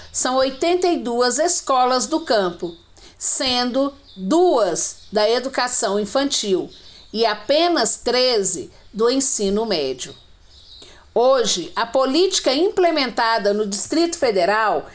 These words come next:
empurra os jovens para a evasão escolar. Muitos desistem dos estudos porque não conseguem ir às escolas na cidade. Ou quando vão,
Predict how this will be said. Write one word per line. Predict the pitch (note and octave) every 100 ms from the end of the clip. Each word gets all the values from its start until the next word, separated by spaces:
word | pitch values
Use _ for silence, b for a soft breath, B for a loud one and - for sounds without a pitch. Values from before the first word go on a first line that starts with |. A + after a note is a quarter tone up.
| B -
empurra | C#4+ F#4 F#4 D#4+ D#4+ D4+ G3+ F3 -
os | B3+ G#3+
jovens | G3+ A#3+ B3 B3 C#4 C#4
para | - A#3 A#3
a | B3+
evasão | C#4+ D4 C#4 B3 A#3
escolar. | A#3 - C#4 A3+ E3+ C#3+ - - - - B B B -
Muitos | G3+ C#4 D#4 B3 - F3+ F3+
desistem | A3+ E4+ - C#4 E4 F4 - A3+ G#3
dos | G#3+ G3+
estudos | F3+ - G#3+ G3 E3+ D#3+ - B B -
porque | A3+ A3+ C#4 B3
não | C4 D#4 F4+
conseguem | D4+ C4+ - A3+ A3 G#3+ B3+ C#4 A#3
ir | A#3
às | A#3 A#3 A3+
escolas | C4+ - A#3+ G#3 G3+ G#3
na | G#3 G#3
cidade. | C4 A3 F3+ D3 C#3+ - - b b b b
Ou | D4+ C#4+ -
quando | - G#3+ G#3 B3
vão, | G#3+ D4 D#4+ A3+ F#3